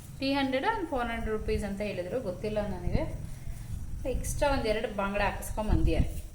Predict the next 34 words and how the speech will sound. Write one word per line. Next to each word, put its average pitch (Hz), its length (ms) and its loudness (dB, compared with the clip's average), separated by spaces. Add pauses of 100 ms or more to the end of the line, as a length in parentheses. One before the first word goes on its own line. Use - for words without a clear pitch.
(1800)
ಫಿಶ್ 320 280 4
ತೊಳೆಯುವಾಗ 330 400 6 (120)
ನಾವೆಲ್ಲ 277 240 2
ಮುಂಚೆ 262 380 2
ಸಣ್ಣವರಿದ್ದಾಗ 233 580 0
ಏನಂದರೆ, 196 600 -4 (260)
ರಾಗಿ 254 280 10
ಹಿಟ್ಟು 311 160 8
ಹಾಕಿ 247 260 4
ಉಜ್ಜಿ 254 240 -2
ತೊಳಿತಿದ್ರು. 175 560 2 (420)
ಅವಾಗೆಲ್ಲ 277 340 8
ಮನೇಲೇ 269 340 6
ಫಿಶ್ 302 220 0
ಕ್ಲೀನ್ 220 260 -2
ಮಾಡ್ತಾಯಿದ್ರು 165 480 0
ನಮ್ಮ 175 180 -2
ಅಜ್ಜಿ 165 220 -2
ಎಲ್ಲ 175 180 0
ಇದ್ರಲ್ಲ. 156 360 -2 (220)
So 202 60 -8
ಹಂಗಾಗ್ಬಿಟ್ಟು 175 560 -2
ಇವಾಗ 285 520 4
ಅದೆಲ್ಲ 233 280 2 (120)
ನೆಸಿಟಿ 240 320 2
ಇಲ್ಲ, 233 240 -2 (460)
ಅಲ್ಲೇ 277 200 6
ಕ್ಲೀನ್ 269 280 0
ಮಾಡಿಸ್ಕೊಂಡು 240 400 -2
ಬಂದ್ಬಿಡ್ತೀವಲ್ಲ. 214 680 -2
ಅವ್ರು 233 140 2
ಏನು 269 160 0
ಮಾಡ್ತಾರೆ 226 340 -4
ಅಂದರೆ, 233 180 -2